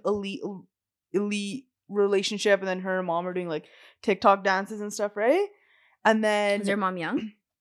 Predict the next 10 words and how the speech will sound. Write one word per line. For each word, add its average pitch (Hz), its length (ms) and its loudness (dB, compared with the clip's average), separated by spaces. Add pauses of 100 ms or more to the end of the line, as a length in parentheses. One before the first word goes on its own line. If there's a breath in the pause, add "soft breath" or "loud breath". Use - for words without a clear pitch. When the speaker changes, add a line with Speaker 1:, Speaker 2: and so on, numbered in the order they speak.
(120)
Speaker 1:
So 233 100 0
her 233 100 8
mom's 220 280 4
forty-six. 208 2500 -2 (220)
Speaker 2:
Okay, 208 160 2
yeah, 175 220 0
so - 160 -12
sorry. 202 280 -6
Speaker 1:
And, 202 380 -2
um, 180 420 -2